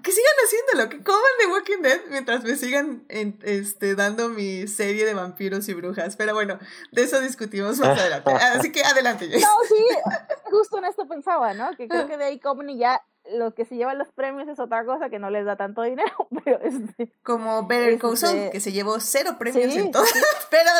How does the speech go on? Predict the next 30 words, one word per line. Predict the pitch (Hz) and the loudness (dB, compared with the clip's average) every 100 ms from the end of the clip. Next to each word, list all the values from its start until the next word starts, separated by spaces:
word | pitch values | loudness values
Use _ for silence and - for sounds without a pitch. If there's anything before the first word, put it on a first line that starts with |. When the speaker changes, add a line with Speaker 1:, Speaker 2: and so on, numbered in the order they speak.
| 339 | 2
Speaker 1:
se | - 262 | 0 2
llevó | 254 254 277 | 4 4 4
el | 240 | 2
aplauso | 208 202 220 240 | 0 0 0 0
de | 214 | -2
la | 190 185 | -2 -4
crítica | 196 202 214 | -6 -8 -6
y | 208 | -2
de | - | 0
los | 320 311 - | 0 -2 -4
fans. | 247 285 - - - 554 _ - _ _ _ _ - 554 247 | -6 -6 -10 -14 -14 -18 _ -20 _ _ _ _ -12 -10 -8
Speaker 3:
Exacto, | - 214 220 226 196 | 0 2 2 0 -10
exacto. | 226 208 175 | -8 -8 -8
Speaker 1:
Ay. | 349 339 | -10 -10
Speaker 3:
Entonces, | 320 220 226 240 | -8 -6 -4 -2
bueno, | 220 202 185 | -2 -2 -2
de | |
ahí, | 185 208 233 | -2 -4 -2
de | |
ahí | 226 233 | -2 0
sacan | 277 233 277 | -2 -2 -4
los | 233 | -6
centavitos | 220 196 175 196 - | -8 -6 -6 -6 -12
para | - 131 | -10 -8
hacer | - | -8
las | 101 240 | -6 -4
otras | - 254 | -2 0
series. | 262 226 240 | 2 2 0
<laughs> | 311 269 | -4 -4
Este, | 262 240 214 233 220 214 | -6 -4 0 0 0 -4